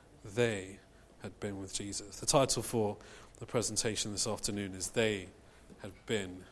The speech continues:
with Jesus. Shall we bow our heads? Our Lord and Father, we come before you once again and we pray that, uh, you would, uh, be with us in these next few moments. Uh, Lord,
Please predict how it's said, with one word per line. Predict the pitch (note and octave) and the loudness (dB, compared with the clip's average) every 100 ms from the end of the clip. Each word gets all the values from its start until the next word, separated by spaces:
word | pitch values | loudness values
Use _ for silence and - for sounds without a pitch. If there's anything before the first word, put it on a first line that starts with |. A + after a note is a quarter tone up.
| - - | -16 -8
with | G2+ | -6
Jesus. | - G#2 F#2+ F2 - - - | -4 -4 -2 -4 -4 -6 -2
Shall | - | 2
we | C#3 | 4
bow | B2 A2 G2+ | 4 4 2
our | |
heads? | F#2 F2 - - - - - - - - - | 0 -4 -4 -6 -4 -2 -2 -2 -18 -8 4
Our | C3 | 8
Lord | C#3+ C#3 | 10 8
and | |
Father, | B2 C#3+ C#3 C3 | 8 10 10 10
we | B2 A#2+ A#2 A#2 A2+ - - - - - - - | 4 6 6 4 -2 -12 -20 -20 -20 -6 -4 -2
come | - B2+ A#2+ | 2 4 4
before | A#2 B2+ A#2+ | 4 4 4
you | A#2 | 6
once | A2+ - | 4 4
again | A#2 A#2+ A2+ | 2 2 2
and | G#2+ | 2
we | G#2+ | 0
pray | G#2 - B2+ A2+ | 0 4 6 6
that, | G#2+ G#2 F#2+ - - - - - - - - | 2 -2 -2 -4 -4 -18 -20 -20 -20 -20 -20
uh, | B2 A#2 - - | -18 -18 -18 -10
you | A#2 A#2 | -4 -2
would, | G#2+ G#2 G2+ - - - - - | -2 -4 -2 0 2 0 -8 -14
uh, | - A#2+ | -14 0
be | C#3 C#3 | 6 6
with | A#2+ | 4
us | A2+ A2 - | 2 6 4
in | A2+ | 4
these | A2+ A2 | 0 0
next | A2+ A#2 | -4 -4
few | - A#2 | -2 0
moments. | A2 G#2+ F#2+ F#2+ - - - - - - - - | 2 2 0 -4 -4 -4 -6 -20 -20 -20 -20 -18
Uh, | A#2+ A2+ | -14 -4
Lord, | A#2+ C3+ C3+ | 2 4 4